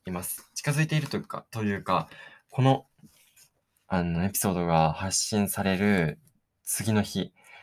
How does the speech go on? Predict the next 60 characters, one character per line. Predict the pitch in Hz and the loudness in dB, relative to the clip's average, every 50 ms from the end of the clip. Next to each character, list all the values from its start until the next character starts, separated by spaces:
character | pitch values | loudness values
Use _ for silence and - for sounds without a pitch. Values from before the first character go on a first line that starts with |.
| - _ | -14 _
八 | - 110 - - | -6 -4 0 2
月 | 147 143 - 139 | 2 2 4 4
二 | 139 135 147 156 131 | 4 6 6 4 4
十 | 117 110 98 90 90 82 80 76 - _ _ _ _ _ _ _ _ _ | 2 0 0 0 0 -2 -4 -6 -12 _ _ _ _ _ _ _ _ _
四 | - 101 107 | -4 -2 0
日、 | 117 123 123 120 - - 120 113 - - _ _ _ _ _ _ _ _ _ _ _ _ _ _ _ _ _ _ _ _ _ | 2 0 0 -2 -2 -4 -4 -4 -4 -6 _ _ _ _ _ _ _ _ _ _ _ _ _ _ _ _ _ _ _ _ _
八 | _ - - 131 | _ -6 -2 0
月 | 127 131 - 131 | 0 2 2 2
の | 127 131 | 4 4
二 | 143 139 | 2 2
十 | 120 107 | 2 0
四 | 92 87 80 - | -2 -2 -4 -4
日 | - - 139 | -2 2 2
に、 | 151 175 170 135 95 - - - - - _ _ _ _ _ _ - | 4 4 4 2 0 -2 -8 -16 -20 -20 _ _ _ _ _ _ -8
あ | - 90 | -6 -4
の、 | 85 85 85 82 80 82 | -2 -2 -2 0 0 0
ア | 90 | 2
イ | 95 | 2
エ | 95 95 | 2 2
ヌ | 95 | 2
ア | 92 90 | 2 0
イ | 85 | 0
の | 78 71 - - _ _ _ _ _ _ _ - | -2 -4 -6 -12 _ _ _ _ _ _ _ -6
ニ | 98 98 | -4 -4
ュ | |
ー | 98 | -2
シ | - - 107 | -2 -2 -2
ン | - - | -2 0
グ | 82 78 | -2 -2
ル、 | 151 - - _ _ _ | -4 -6 -8 _ _ _
M | - 127 127 123 104 85 78 - _ _ | -4 -2 0 0 0 0 -2 -6 _ _
が | - - 76 | -12 -12 -10
発 | - - - - 82 | -8 -8 -8 -6 -6
売 | 85 82 | -6 -6
さ | - - 90 | -6 -6 -6
れ | 87 | -6
ま | 87 87 82 | -6 -6 -8
す | - - | -8 -10
の | 87 87 | -8 -6
で、 | 92 98 - - - _ - - - - - - - - - - - _ - | -6 -6 -6 -8 -16 _ -20 -20 -20 -20 -20 -20 -20 -20 -20 -20 -20 _ -6
今、 | - 101 92 - - - _ - - _ _ _ _ _ _ _ _ _ _ _ _ _ _ _ _ _ _ _ _ _ _ _ _ _ _ _ _ _ _ - | -4 -2 -2 -2 -4 -6 _ -20 -20 _ _ _ _ _ _ _ _ _ _ _ _ _ _ _ _ _ _ _ _ _ _ _ _ _ _ _ _ _ _ -12
そ | - - 110 | -6 -2 -2
の | 95 90 - | -2 -2 -2
タ | - 104 104 | -2 -2 -2
イ | 104 | 0
ト | 113 104 | 0 -2
ル | 104 - | -2 -4
曲 | 95 82 - | -4 -6 -4
に | 87 | -4
な | 82 85 | -4 -4
っ | 80 - | -4 -4
て | - 80 | -4 -4
い | |
る | 78 73 - - | -4 -4 -8 -10
「パ | - - 98 | -8 -4 -2
ス | - - 98 | -2 0 2
ワ | 95 92 | 0 0
ー | 92 | 0
ド」 | 87 78 - _ _ _ | 0 -4 -6 _ _ _
の | 101 101 95 - | 0 0 0 -2